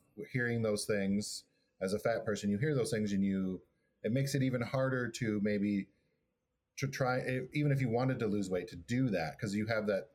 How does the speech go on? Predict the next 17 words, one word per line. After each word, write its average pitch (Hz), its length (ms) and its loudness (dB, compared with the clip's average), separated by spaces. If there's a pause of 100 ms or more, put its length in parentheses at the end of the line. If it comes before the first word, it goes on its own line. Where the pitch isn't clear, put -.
(100)
you 110 140 -2
know, 95 100 0
that 95 160 0
internal 110 420 0
monologue 95 540 0
of, 87 220 -4 (440)
that 92 60 0
I'm 92 120 0
a 92 40 -2
joke 95 400 0
or 90 100 0
that 87 120 2
I 90 80 -2
can't 92 340 -6
do 101 240 -2
it 85 140 0
or, 85 260 -2